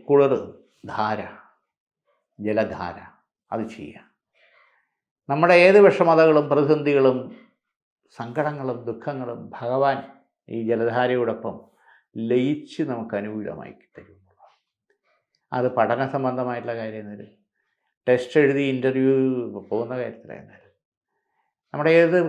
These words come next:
കാര്യത്തിലായിരുന്നാലും ശരി തന്നെ, ശിവക്ഷേത്രത്തിലുണ്ടാകുന്ന ഗൗരവവും ആ ഒരു നിശബ്ദതയും ദേവീക്ഷേത്രത്തിൽ സന്തോഷവും ആ ഒരു ആനന്ദവും, കൃഷ്ണഭഗവാൻ ക്ഷേത്രത്തിലുണ്ടാകുന്ന ആ ഒരു,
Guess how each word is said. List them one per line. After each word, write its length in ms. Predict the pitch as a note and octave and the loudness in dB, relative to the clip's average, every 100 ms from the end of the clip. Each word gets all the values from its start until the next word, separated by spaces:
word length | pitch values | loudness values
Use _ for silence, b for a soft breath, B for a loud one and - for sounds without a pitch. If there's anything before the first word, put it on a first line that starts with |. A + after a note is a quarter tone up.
| D#3 | 2
കാര്യത്തിലായിരുന്നാലും 680 | C#3 A#2+ A#2+ A2 G#2+ G#2 G2+ - | 0 0 -6 -6 -6 -10 -14 -14
ശരി 160 | G#2 G#2 | -14 -14
തന്നെ, 240 | G2+ - - _ _ _ _ - | -16 -20 -20 _ _ _ _ -6
ശിവക്ഷേത്രത്തിലുണ്ടാകുന്ന 1400 | C#3 E3+ F3 F#3 F#3 F#3 E3 E3 D3 B2 C3+ C#3 C3+ C3 B2 | 0 0 2 0 2 0 -2 -2 -2 2 2 2 0 -4 -2
ഗൗരവവും 500 | A#2 B2 B2+ B2+ C3 C3+ B B B B2 | 0 2 0 0 -2 -6 B B B 0
ആ 20 | B2+ B2+ | 0 0
ഒരു 100 | B2 A#2 | -2 -2
നിശബ്ദതയും 720 | A2+ - C3+ - A#2+ G#2+ F#2+ - - _ _ _ _ _ _ _ _ _ G#2+ | -4 0 -2 0 -4 -4 -6 -8 -20 _ _ _ _ _ _ _ _ _ -4
ദേവീക്ഷേത്രത്തിൽ 800 | A#2+ C#3 C3+ - B2 B2+ A#2+ B2 A2+ | 0 -2 -4 -4 -4 -4 -8 -10 -8
സന്തോഷവും 600 | G#2 G#2 A#2 A#2+ - C3+ C#3+ - B B B B | -8 -4 -2 -4 -4 -6 -6 -18 B B B B
ആ 60 | A#2+ B2 | -4 0
ഒരു 120 | A#2+ A2 G#2 | 2 2 0
ആനന്ദവും, 480 | A2 A2+ G#2+ F#2+ - - _ _ _ _ _ _ _ - | -2 -4 -6 -6 -10 -20 _ _ _ _ _ _ _ -8
കൃഷ്ണഭഗവാൻ 680 | A#2+ - D3 B2+ C3+ C3+ C3+ C3 | -8 -4 -4 0 2 2 2 -4
ക്ഷേത്രത്തിലുണ്ടാകുന്ന 1000 | - B2 - A2 A#2+ A2+ G#2+ G#2+ G#2+ G#2 G#2+ - b b b A2 | -6 -6 -6 -8 -8 -6 -4 -4 -8 -10 -12 -18 b b b -8
ആ 100 | A#2 A#2 | -6 -4
ഒരു, 160 | A#2 | -4